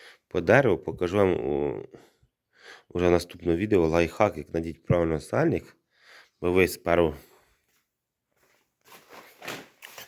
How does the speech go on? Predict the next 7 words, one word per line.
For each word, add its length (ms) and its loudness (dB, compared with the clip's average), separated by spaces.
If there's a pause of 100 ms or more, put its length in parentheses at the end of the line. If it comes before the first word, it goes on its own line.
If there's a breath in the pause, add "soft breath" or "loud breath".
(420 loud breath)
щас 200 -14
покажу. 520 -6 (4000 loud breath)
Ви 120 2
сперу 320 4
тут 180 0
набиваєте 640 4
сальник, 440 -12